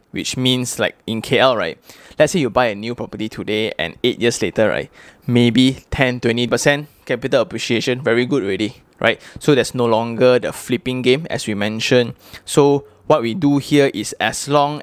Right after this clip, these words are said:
as the rental yield can cover the installment, I'm good kind of strategy.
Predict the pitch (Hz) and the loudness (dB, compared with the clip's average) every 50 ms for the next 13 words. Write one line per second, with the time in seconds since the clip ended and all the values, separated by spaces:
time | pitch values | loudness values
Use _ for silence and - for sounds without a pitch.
0 | - - 113 113 107 - - - - - - 113 110 107 117 117 117 117 - 135 | -6 -2 -2 -2 -2 -4 -8 -14 -14 -6 -2 -2 0 0 0 -2 -2 0 0 0
1 | 131 123 127 135 131 131 123 - 120 95 92 - - 120 113 117 120 113 76 98 | 0 2 2 2 2 2 0 -2 -8 -8 -8 -4 -2 0 0 2 0 -2 -4 -6
2 | - - - 113 113 110 117 117 - - - 76 101 98 101 139 - - 131 135 | -10 -4 -2 -2 -2 0 -2 -2 -2 -2 -4 -4 -4 -6 -8 -10 -2 -2 -2 -2
3 | - - - 123 92 - - 110 101 104 117 - 135 147 165 | -2 -2 -4 -4 -4 -2 -2 0 0 0 0 0 0 -2 -2